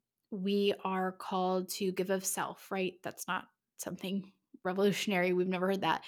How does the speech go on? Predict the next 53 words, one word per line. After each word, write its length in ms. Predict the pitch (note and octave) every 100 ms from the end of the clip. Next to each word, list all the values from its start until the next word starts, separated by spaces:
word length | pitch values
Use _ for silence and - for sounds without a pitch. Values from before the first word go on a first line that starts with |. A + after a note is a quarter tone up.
| - -
Like, 80 | G3+
we 80 | G#3+
hear 160 | C4+ C#4+
that 140 | -
all 160 | F#3+ G3
the 80 |
time. 520 | F#3+ - F3 D#3+ F#3+ G3
We're 120 | F#3
called 280 | G#3 G3 A3
to 60 |
give 160 | A#3 A#3+
of 60 |
ourselves. 340 | A#3 A3 G#3 G3
We're 60 | F#3+
called 260 | G3 F#3+
to 80 | G3+
serve 340 | - A3 G#3
others. 400 | G3+ - - F3+
We're 80 | F#3+
call-, 360 | - G3+ F#3+ -
called 260 | - G#3+ G#3+
to 60 |
do 140 | G#3 G3
all 80 | E3+
these 220 | F3+ -
things. 460 | C4+ A3+ F3+ - - - - - - - - - _ _ _
And 140 | B3+ A#3
I've 240 | A#3+ A#3+
been, 240 | A#3 A3 G#3
like, 300 | D3+ - - _ _ _ _ _ _
wrestling 760 | G#3 A#3 C4+ - D4+ B3+ G#3+ G3
with 200 | F3+ F3 G3
that 460 | F#3+ G3 A#3 G#3+
notion 540 | G3+ F3 F3 F3+ F3 F3+
and 200 | G#3+ F3+
also 680 | G3 G3+ - G3 F#3 F#3 -
of, 320 | F#3 F3 -
like, 280 | C3+ D#3 - _ _ _ _ -
being 260 | G3+ F#3+
gentle 380 | F3+ G3+ G#3+ A3
with 180 | G3 F#3
ourselves 720 | F#3+ F#3 - F3+ F3 F3+ G3+ -
and 340 | G3 F#3 F3+
not 240 | G#3+ G3 A3
losing 280 | G#3+ A3 G#3
sight 260 | - G#3
of 80 | G3
ourselves 680 | F#3 F#3 G3 E3 E3 G3+ -
and 200 | A3 G3
all 220 | G#3+ G3+ A3
of 140 | F#3+
that. 240 | F#3 F3
Like, 160 | F#3+